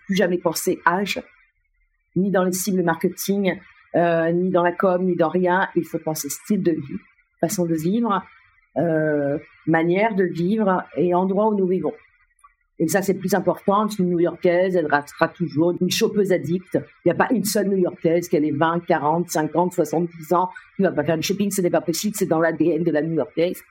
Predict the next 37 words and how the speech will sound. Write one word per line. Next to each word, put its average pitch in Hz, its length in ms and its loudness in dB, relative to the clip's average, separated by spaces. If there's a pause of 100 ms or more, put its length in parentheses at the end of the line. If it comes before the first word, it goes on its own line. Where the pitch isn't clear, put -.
(480)
Voilà. 156 260 0 (160)
Et 151 80 2
ce 147 80 -6
qui 190 60 2
est 170 100 0
intéressant, 160 420 0
c'est 214 140 0
de - 40 -12
parler 175 200 4
à 175 40 2
la 165 60 -2
New-Yorkaise. 160 540 -2 (180)
Euh, 151 320 2
bref, 139 300 -2
voilà. 165 520 2
Euh, 160 260 2 (320)
ça, 196 140 0
c'est 196 120 -2
un 185 80 2
truc 208 220 -4
très, 208 160 0
très 208 240 0
important. 214 760 0
Et 180 220 2
d'ailleurs, 165 320 2
les 165 160 2
marques 165 300 0 (500)
qui 170 60 -6
s'en 170 180 -2
sortent 180 320 0
très, 180 160 0
très 175 180 0
bien 185 200 0
ont 147 100 -2
complètement 202 560 -2
intégré 165 400 -2
ça. 190 320 -2